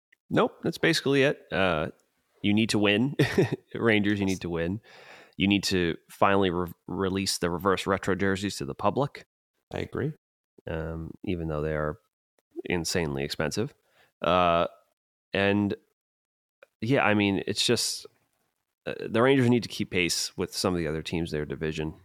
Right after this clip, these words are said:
Speaker 1: I don't necessarily need them to be, uh, finish, you know, atop their division, but I,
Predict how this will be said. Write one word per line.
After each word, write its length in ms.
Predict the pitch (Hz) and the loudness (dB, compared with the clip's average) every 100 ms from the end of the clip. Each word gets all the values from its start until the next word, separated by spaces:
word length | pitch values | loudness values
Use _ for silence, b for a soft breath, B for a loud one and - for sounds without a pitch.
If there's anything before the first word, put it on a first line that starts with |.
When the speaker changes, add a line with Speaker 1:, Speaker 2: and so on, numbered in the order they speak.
| _ _ | _ _
Speaker 1:
I 160 | - 82 | -6 -2
don't 260 | 87 85 - | 0 0 0
necessarily 840 | 98 - - 90 85 78 82 80 _ b b b b b b _ _ _ | -2 -2 0 0 0 0 -2 -6 _ b b b b b b _ _ _
need 320 | 120 127 123 120 | 2 4 4 4
them 180 | 123 | 2
to 140 | 117 117 | 2 0
be, 500 | 113 110 107 98 50 | 2 2 2 0 -4
uh, 460 | 50 50 50 50 50 _ _ - | -6 -6 -8 -10 -16 _ _ -10
finish, 580 | - 110 101 - - - _ | 0 2 2 2 -2 -6 _
you 120 | 123 110 | -2 2
know, 160 | 95 | 2
atop 400 | 92 - 101 95 | 0 2 2 4
their 160 | 113 107 | 4 4
division, 480 | 107 117 113 131 123 | 4 2 4 2 2
but 320 | 104 87 - | 0 0 -2
I, 200 | 90 95 | -4 -4